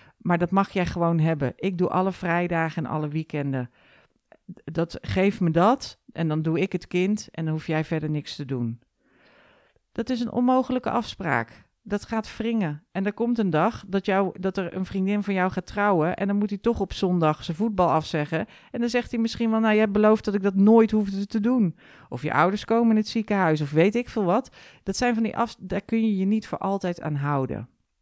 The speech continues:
Dan kan je hem nog beter vragen als donor, zodat het helemaal duidelijk is.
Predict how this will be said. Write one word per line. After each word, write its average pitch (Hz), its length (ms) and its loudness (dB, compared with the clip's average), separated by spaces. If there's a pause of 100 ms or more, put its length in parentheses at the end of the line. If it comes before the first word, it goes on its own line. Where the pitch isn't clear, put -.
(500)
Dan 151 200 -2
kan 139 180 0
je 139 60 -2
hem 135 120 -2
nog 135 160 -6
beter 160 320 -2
vragen 165 380 -4
als 135 160 -6
donor, 160 520 0 (260)
zodat 233 240 -2
het 208 80 -2
helemaal 185 260 0
duidelijk 127 460 -2
is. - 420 -12